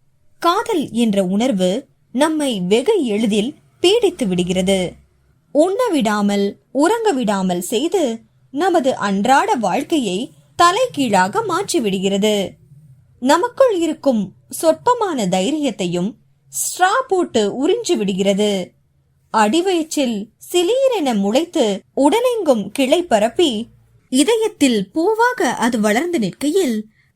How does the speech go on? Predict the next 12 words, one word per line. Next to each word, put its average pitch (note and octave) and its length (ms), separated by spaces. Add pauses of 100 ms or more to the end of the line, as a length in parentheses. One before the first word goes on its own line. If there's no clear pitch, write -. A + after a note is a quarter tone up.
நாம் C4+ 420
ஆளே C4 500
மாறி D4+ 380
போகிறோம். G3 640 (480)
ஆல்பர்ட்ராஸ் D4 800
அலைஸ் G3 440 (440)
சாத்வியின் F#4+ 680
மேனுஸ்கிரிப்டிலிருந்து. A3+ 1080 (800)
ஜே C4 320
டி A#4 160
கே C4+ 180
மைதானம், G3 640